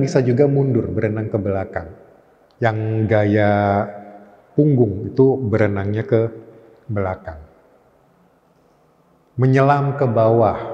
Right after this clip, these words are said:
bisa, Muhammad Soleh Ramadan. Kalau menyelam pasti ke bawah. Lompat ke bawah, belum tentu, karena lompat bisa juga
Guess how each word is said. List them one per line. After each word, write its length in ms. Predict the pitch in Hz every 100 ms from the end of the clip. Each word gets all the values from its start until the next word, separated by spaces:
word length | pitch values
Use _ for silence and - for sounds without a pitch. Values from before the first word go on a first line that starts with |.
| - - -
bisa, 460 | 98 - 90 85 87
Muhammad 540 | 92 87 90 95 113 - - - _ _ _ _ _ _ _ _ _ _ _ _ _ _
Soleh 500 | - - 101 98 98 -
Ramadan. 720 | 92 95 101 104 85 78 - - - _ _ _ _
Kalau 240 | - 92
menyelam 560 | 92 98 107 113 135 147
pasti 320 | 117 - 131
ke 240 | - 135 165 - - - - - _ _ -
bawah. 640 | 98 95 92 82 - - - _ _ _ _ _ _ _ _ _ _ _ _ _ _
Lompat 460 | - 104 107 135 165 - - - - - - - - - -
ke 80 |
bawah, 400 | 104 95 98 85
belum 240 | 87 101 101
tentu, 320 | 127 123 110
karena 320 | - 92 117
lompat 400 | 104 98 131 139
bisa 240 | 110 101 98
juga 380 | 101 104 139